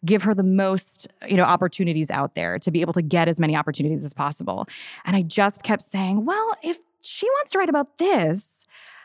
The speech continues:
you know, maybe your job could be helping her pull, you know, tease that story out, you know." "But, but what, should, shouldn't she really write about this other thing?" And I, and I said, "I would really let her pick, you know, 'cause I think it's really important for the student to feel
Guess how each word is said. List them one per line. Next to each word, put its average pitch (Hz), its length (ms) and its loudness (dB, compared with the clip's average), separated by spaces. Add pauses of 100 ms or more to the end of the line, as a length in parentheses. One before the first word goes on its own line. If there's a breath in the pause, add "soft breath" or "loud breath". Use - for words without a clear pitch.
(320 loud breath)
you 254 140 2
know, 285 60 6
maybe 392 280 4
your 339 220 2
job 330 180 2
could 247 100 2
be 240 80 6
helping 233 320 2
her 214 120 4
pull, - 360 0
you 214 60 2
know, 185 80 4
tease 185 220 2
that 233 180 0
story 285 320 2 (100)
out, - 220 0
you 214 80 4
know." 170 140 4 (540 loud breath)
"But, - 200 -2
but 262 120 2
what, 269 220 2
should, 233 240 -4
shouldn't 370 220 -4
she 311 100 -2
really 247 280 2
write 190 180 2
about 180 180 0
this - 160 -2
other 165 180 2
thing?" 160 280 0
And 143 100 0
I, 120 80 -2 (100)
and 180 140 -2
I 175 40 0
said, 175 280 -4
"I 226 160 -8
would 247 340 -2
really 247 960 4
let 262 460 0
her 339 220 0
pick, - 340 -4 (140)
you 202 80 4
know, 190 100 4
'cause 240 140 2
I 254 80 4
think 262 180 2
it's 220 160 -2
really 226 280 2
important 202 360 0
for 175 80 0
the 165 60 2
student 156 320 -2
to 165 80 -2
feel 156 520 2